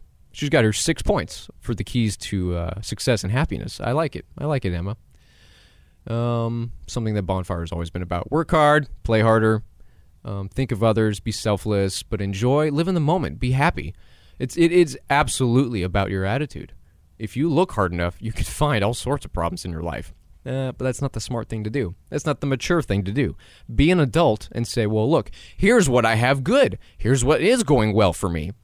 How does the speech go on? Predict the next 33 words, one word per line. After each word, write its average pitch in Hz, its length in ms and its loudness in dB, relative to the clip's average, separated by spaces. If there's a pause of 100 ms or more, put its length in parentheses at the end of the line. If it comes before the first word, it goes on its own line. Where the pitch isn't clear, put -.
(200)
And 117 100 0
then 123 80 4
take 113 240 0
advantage 113 400 2
of 170 60 4
that - 280 2
and 107 160 -2
say, 101 280 -2
"Oh 117 540 -2
my 98 600 -2
goodness, 85 480 -6
I 104 180 0
love 107 520 0 (320)
my 80 180 -4
Friday 82 380 -2
nights." - 420 -8 (240)
Because 82 320 -8
I 82 140 -2
go 135 200 4
home, 127 380 -2 (240)
I 92 60 -10
get 98 300 -2
to - 220 -4
eat, 156 320 -4 (600)
'cause 120 120 -4
honestly, 117 420 -2 (120)
not 147 200 -8
everybody 247 320 -4
gets - 240 -8
to - 80 -6
eat. 349 260 -6 (140)
Come 302 120 -6
on. - 240 -8